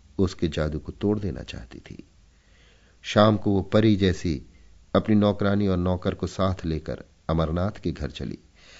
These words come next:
अमरनाथ ने सुबह दस बजे तक मर्दाने घर को जनानेपन का रंग देने में खर्चा किया था। ऐसी तैयारियां कर रखी थी जैसे कोई अफसर मुआयना करने वाला हो।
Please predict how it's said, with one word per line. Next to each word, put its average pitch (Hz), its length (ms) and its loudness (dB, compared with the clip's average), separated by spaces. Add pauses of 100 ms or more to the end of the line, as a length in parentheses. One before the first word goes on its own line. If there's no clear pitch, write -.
(240)
अमरनाथ 113 460 6 (100)
ने 110 80 2
सुबह 98 300 0
दस 95 280 0
बजे 95 200 2
तक 90 200 -4
मर्दाने 90 440 2
घर 80 220 -4
को - 240 -8 (420)
जनानेपन 95 560 2
का 80 160 -4
रंग 87 260 -2
देने 80 300 -4
में 69 220 -8 (200)
खर्चा 78 300 -6
किया 60 280 -8
था। - 300 -12 (460)
ऐसी 110 220 4
तैयारियां 117 500 6
कर 104 160 2
रखी 104 240 0
थी 110 160 -4
जैसे 104 240 0
कोई 104 200 2
अफसर 95 260 0
मुआयना 95 400 2
करने 76 280 -2
वाला 62 240 -2
हो। 60 180 -12